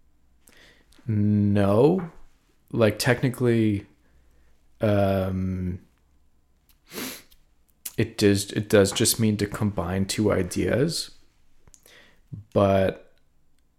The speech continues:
commonly there's a negative connotation. You're like, "Hey, you're conflating those things." So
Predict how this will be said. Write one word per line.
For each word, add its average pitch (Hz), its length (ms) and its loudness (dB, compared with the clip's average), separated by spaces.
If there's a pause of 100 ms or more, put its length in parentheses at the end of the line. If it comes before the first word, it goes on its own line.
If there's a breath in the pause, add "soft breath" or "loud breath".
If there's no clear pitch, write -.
(440)
commonly 95 1000 -2 (1200)
there's 101 180 -2
a 107 40 2
negative 90 360 0
connotation. - 560 -8
You're 110 80 -8
like, - 160 -12
"Hey, 98 140 -6
you're - 120 -6
conflating 101 640 -6
those - 200 -10
things." - 500 -18 (1700 loud breath)
So - 640 -4